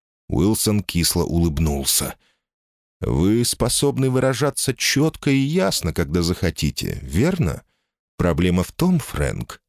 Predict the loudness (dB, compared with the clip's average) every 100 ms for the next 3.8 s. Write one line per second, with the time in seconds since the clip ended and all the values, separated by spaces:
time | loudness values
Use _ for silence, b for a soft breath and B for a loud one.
0 | _ -6 -2 0 2 2 2 2 2 2
1 | 2 2 2 -2 0 0 -2 -6 -12 _
2 | -2 0 0 2 2 2 2 2 0 -2
3 | -2 -2 -4 -2 0 2 2